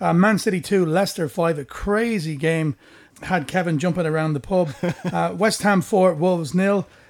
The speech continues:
And then Monday night, last night, Fulham nil, Aston Villa three.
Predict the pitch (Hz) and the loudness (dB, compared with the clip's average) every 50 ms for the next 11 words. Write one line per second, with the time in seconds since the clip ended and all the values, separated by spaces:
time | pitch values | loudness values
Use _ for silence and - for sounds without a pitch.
0 | _ - 170 165 170 185 180 175 170 170 175 170 160 170 202 202 185 180 175 170 | _ -2 0 2 2 4 2 2 2 0 0 0 2 4 4 4 4 4 2 2
1 | 170 170 165 165 175 185 175 - - 180 170 143 - - - 226 220 226 208 175 | 0 0 2 2 2 2 2 0 -2 -2 -2 -4 -4 -2 2 4 6 6 6 6
2 | 170 175 175 180 170 175 175 175 180 - - 196 180 170 147 175 165 160 143 131 | 4 4 4 2 0 0 -2 -2 -4 -4 -2 -2 -2 -2 -2 -2 -4 -4 -6 -8
3 | - - - 185 190 190 190 180 170 | -12 -10 -6 -2 0 0 0 0 -2